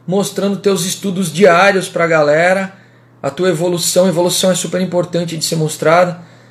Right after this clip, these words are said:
Então você já pode gerar material mesmo estando em casa estudando, cara. Até no pad de borracha é bacana. <clears throat>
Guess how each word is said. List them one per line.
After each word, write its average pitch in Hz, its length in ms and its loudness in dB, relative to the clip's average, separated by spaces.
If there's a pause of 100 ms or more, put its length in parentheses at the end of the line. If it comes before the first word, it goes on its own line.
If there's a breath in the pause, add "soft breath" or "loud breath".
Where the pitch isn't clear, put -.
(120)
Então 165 160 0
você 196 160 -2
já 196 140 4
pode 190 320 2
gerar 196 180 4
material 196 420 2
mesmo 254 400 2
estando 247 280 -2
em 233 40 -4
casa 220 300 0
estudando, 196 500 -4
cara. 127 380 -4 (220 soft breath)
Até - 260 0
no 220 80 0
pad 208 340 0
de 185 80 -8
borracha 180 680 -4 (360 soft breath)
é 156 80 0
bacana. 127 520 -6 (1500 loud breath)
<clears throat> 123 340 -8